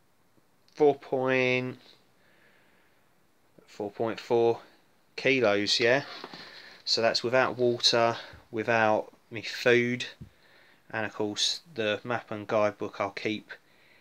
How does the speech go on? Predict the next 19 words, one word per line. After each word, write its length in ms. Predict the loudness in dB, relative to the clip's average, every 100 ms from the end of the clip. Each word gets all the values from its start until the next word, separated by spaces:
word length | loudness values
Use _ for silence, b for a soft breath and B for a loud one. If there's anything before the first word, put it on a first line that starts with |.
| b b -8
in 260 | -6 -6
the 60 | -8
pocket 420 | -6 -8 -6 -8
of 100 | -6
my 80 | -6
walking 360 | -2 -2 -2 -2
trousers. 720 | 0 0 0 4 6 6 2 -10 -20 -20 -20 -20 -20 -20 -20 _ _ -16 -2
So, 240 | 0 2
uh, 220 | 4 4 0 B B B B B B B -4 2
yeah, 240 | 6 6 6 6 6 6 4 -2 -6 -6 b b b b b b b b _ -16
nice, 380 | -12 -4 0 2
uh, 280 | 4 4 2 B B B B _ _ _ b b b b -2
light 360 | 2 2 0
pack. 260 | -4 -4 -6
Of 80 | -8
course, 220 | -6 -2
once 280 | -2 0 0
I've, 240 | -2 0
uh, 260 | 2 2